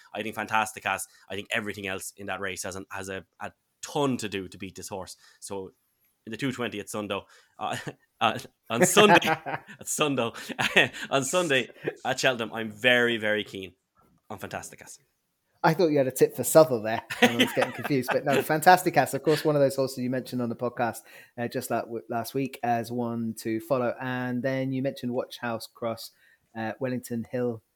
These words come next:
Speaker 2: Oh, no, not Watch House Cry. I apologise, Dermo. Bold Getaway, the Gordon
Speaker 1: Yeah,
Speaker 2: Elliott,
Speaker 1: cheers.
Speaker 2: uh, horse in the one thirty with Wellington Hill as well for Max Mullins,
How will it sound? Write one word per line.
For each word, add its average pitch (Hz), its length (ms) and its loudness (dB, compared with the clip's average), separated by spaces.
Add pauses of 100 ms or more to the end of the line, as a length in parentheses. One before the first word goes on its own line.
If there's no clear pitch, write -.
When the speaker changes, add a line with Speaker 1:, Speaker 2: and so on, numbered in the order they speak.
(140)
Speaker 2:
Oh, 220 100 8
no, 247 100 10
not 285 120 8
Watch 170 180 6
House 123 140 -2
Cry. 151 140 2
I 202 120 4
apologise, 123 520 0
Dermo. 123 260 0
Bold 185 240 8
Getaway, 113 400 2
the 113 60 -12
Gordon 143 240 6
Speaker 1:
Yeah, 123 80 4
Speaker 2:
Elliott, 117 180 2
Speaker 1:
cheers. 120 380 -4
Speaker 2:
uh, 120 140 2
horse 127 280 2
in 127 60 0
the 123 80 2
one 127 160 0
thirty 123 380 2
with 127 180 0
Wellington 147 420 6
Hill 139 220 2 (260)
as 117 120 -14
well 123 160 4
for 131 140 -6
Max 131 220 -2
Mullins, 170 360 2